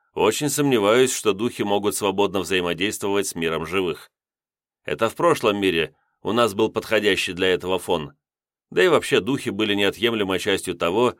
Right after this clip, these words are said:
что происходило с людьми. Здесь же пока я нашёл слишком мало свидетельств тому, что духи вмешивались в жизнь людей. Тут ещё была виновата магия –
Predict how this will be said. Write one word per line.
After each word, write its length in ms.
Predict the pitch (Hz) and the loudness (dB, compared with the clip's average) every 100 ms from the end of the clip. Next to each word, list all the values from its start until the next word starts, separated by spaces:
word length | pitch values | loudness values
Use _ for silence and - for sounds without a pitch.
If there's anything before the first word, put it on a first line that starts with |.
| _ | _
что 220 | - - | -4 -2
происходило 640 | - 110 101 107 92 85 82 | 2 0 0 -2 -2 -2 -4
с 100 | - | -4
людьми. 400 | 98 85 73 - _ _ _ _ _ _ _ _ - | -4 -4 -8 -8 _ _ _ _ _ _ _ _ -16
Здесь 400 | 135 139 147 139 | -6 2 2 2
же 320 | 151 151 - _ _ _ _ _ _ | -2 -4 -4 _ _ _ _ _ _
пока 280 | 69 80 127 | -6 0 4
я 120 | 147 | 4
нашёл 380 | 139 - 143 131 | 4 2 2 2
слишком 420 | 123 127 - 117 | 0 -2 0 -2
мало 300 | 120 117 92 | 2 2 2
свидетельств 640 | - 92 98 92 87 - | -2 -2 -2 -2 -6 -8
тому, 440 | - 92 123 131 - _ _ | -2 0 0 -2 -4 _ _
что 220 | - 92 | -4 -2
духи 300 | 95 143 139 | 0 -2 -2
вмешивались 760 | 104 92 98 - 101 98 92 | -4 -2 -2 -2 0 0 -2
в 120 | 87 92 | -8 -6
жизнь 320 | 92 85 87 | -4 -4 -4
людей. 480 | 98 95 82 67 _ _ _ _ _ _ _ _ _ | -6 -2 -2 -4 _ _ _ _ _ _ _ _ _
Тут 200 | - 98 | -4 -2
ещё 320 | 107 110 120 110 | 0 0 2 2
была 220 | 110 107 | 4 4
виновата 500 | 107 107 107 110 113 | 2 2 2 2 0
магия – 580 | 127 127 78 73 69 | 2 0 0 -4 -4